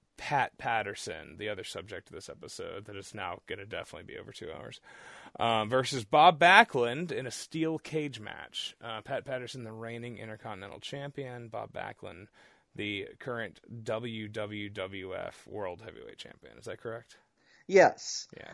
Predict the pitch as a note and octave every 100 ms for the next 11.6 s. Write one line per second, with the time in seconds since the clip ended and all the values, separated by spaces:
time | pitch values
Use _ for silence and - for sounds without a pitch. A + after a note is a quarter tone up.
0 | - A2 C3+ D3 D#3+ D#3+ C#3 C#3 C#3 C3+
1 | C#3+ C#3 C3 B2+ A#2+ _ _ _ _ _
2 | _ _ _ - A2+ E3 C4 - - -
3 | _ _ _ _ _ _ _ _ _ _
4 | D3 A#2+ D#3+ F3 D#3 A#2+ C3 C3+ E3 E3+
5 | D3 D#3+ - B2+ - - C2 - _ _
6 | D3+ E3+ G3+ F#3+ G#3 G3+ A3 D#3 E3+ E3
7 | - - - F3+ D#3+ E3+ C3+ - _ D3
8 | C#3 C3 B2+ A3+ E4 F#4+ F#4+ G4+ D#4+ A#3+
9 | B3 B3 A#3 G3+ F#3+ F#3+ F#3 E3+ F#3 E3
10 | A#2+ F#2+ - _ C#3 C#3+ - C#3+ C#3 C#3
11 | C#3 B2+ B2 B2 A2+